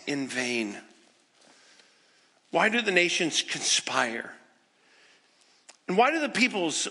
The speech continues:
plot in vain? In other words, they get together and have discussions about overthrow when there's no real possibility of it happening.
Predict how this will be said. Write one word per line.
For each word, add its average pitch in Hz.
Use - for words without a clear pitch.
plot 214
in 170
vain? 131
In 170
other 220
words, 214
they 180
get 165
together 143
and 160
have 180
discussions 247
about 180
overthrow 147
when 156
there's 131
no 175
real 135
possibility 127
of 117
it -
happening. -